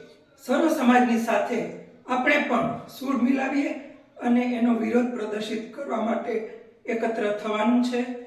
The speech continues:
સ્થળ ઉમિયાજી પાર્ટી પ્લોટ ને બપોરે ત્રણ ને ત્રીસ કલાકે. તો આપ સૌને મારી આગ્રહભરી નમ્ર નિવેદન છે કે આપ સૌ બહોળી સંખ્યામાં ઉપસ્થિત રહી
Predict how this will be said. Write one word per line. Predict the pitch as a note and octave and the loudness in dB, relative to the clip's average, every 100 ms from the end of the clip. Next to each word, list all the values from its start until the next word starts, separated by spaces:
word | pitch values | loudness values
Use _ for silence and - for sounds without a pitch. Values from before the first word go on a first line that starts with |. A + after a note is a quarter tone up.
| - - | -18 -20
સ્થળ | - _ - G#3+ G#3 A3 A#3+ - B3 | -20 _ -8 -2 0 0 -2 -6 0
ઉમિયાજી | A3+ A#3+ A3+ | 4 6 4
પાર્ટી | - A3 G#3+ B3 | 0 0 0 0
પ્લોટ | A3+ B3 C4 - - - - _ _ _ A#3 | 0 0 0 -4 -10 -18 -20 _ _ _ -8
ને | G#3 G#3 G#3+ A3+ | -4 -4 -4 -4
બપોરે | A3+ A3 G3 G#3 A#3+ B3 - - - - - | -2 -2 -2 0 -2 -6 -12 -20 -20 -20 -12
ત્રણ | - A#3 | -2 0
ને | G#3 | 0
ત્રીસ | G#3+ A#3 A#3+ - | -2 -2 -2 -2
કલાકે. | G3+ E3+ E3+ E3+ E3 - - - - | -2 -2 -4 -8 -10 -12 -20 -20 -6
તો | |
આપ | G3+ G3+ - | 0 0 0
સૌને | B3+ D#4 B3+ | 0 2 2
મારી | - F#3+ F3+ D#3+ D#3+ - - - | 0 -2 -4 -6 -8 -14 -12 0
આગ્રહભરી | A3+ A3+ C4+ A3 G#3 G#3+ | 2 4 2 2 2 0
નમ્ર | A3 A3+ A#3 - - - - - - | -2 0 0 0 -4 -8 -16 -20 -2
નિવેદન | A3+ B3+ D4+ C4+ B3 | 2 4 2 0 -2
છે | - E3 - - | -4 -6 -8 -12
કે | - - _ C4+ - | -20 -20 _ -12 -6
આપ | G#3+ A3 - | -4 -4 -2
સૌ | A3 G#3 G3+ - - - _ - | 0 0 -2 -10 -18 -20 _ -4
બહોળી | A3+ A#3+ C#4 | 6 6 8
સંખ્યામાં | A#3+ A#3 A3+ A3+ A3 - - - - - - | 4 2 0 0 0 -2 -8 -12 -20 -20 -10
ઉપસ્થિત | A#3+ A3+ A#3+ - C4 B3 | -6 -4 -4 -4 -6 -2
રહી | A#3+ C4+ D#4+ | 0 0 0